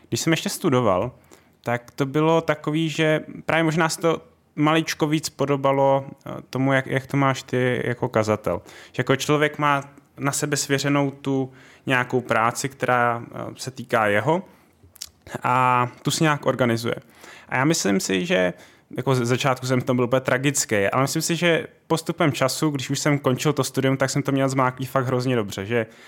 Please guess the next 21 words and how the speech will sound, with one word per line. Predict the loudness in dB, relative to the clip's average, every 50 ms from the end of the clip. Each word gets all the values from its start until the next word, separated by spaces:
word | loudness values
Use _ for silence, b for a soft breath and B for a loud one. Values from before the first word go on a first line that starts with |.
| B B B
jsem | -6 0 2 2
dokázal | 2 2 2 2 2 2 2 2 2 2 2
jako | 2 2 2 2 2 0 -2 -4
se | 0 2 2 2 2 0 0
uřídit | -2 -2 0 0 0 -2 2 2 2 2 0 -2 -12 -20 B B B B B B B -2
jak, | -2 -2 -2 -6 -14 -16 -8 -2
jak | -2 -2 0 -2
štáš | -4 -2 0 2 2 2 0 -2 -6
a | -6 -6
všechno | -6 -4 -4 -4 -4
jsem | -4 -4 -4
jako | -4 -4 -4 -4 -6
stíhal | -6 -6 -6 -6 -2 0 2 2 2 2 0 -2 -8
v | -16 -4
termínu | -2 0 0 2 2 2 2 2 0 0 0
a | 0 0 -2 -4
opravdu | -4 -2 -2 -2 0 -2 -2
si | -2 0 -2
myslím, | -2 -2 -2 -4 -4
že | -4 -4
jsem, | -4 -2 0 0 0 -2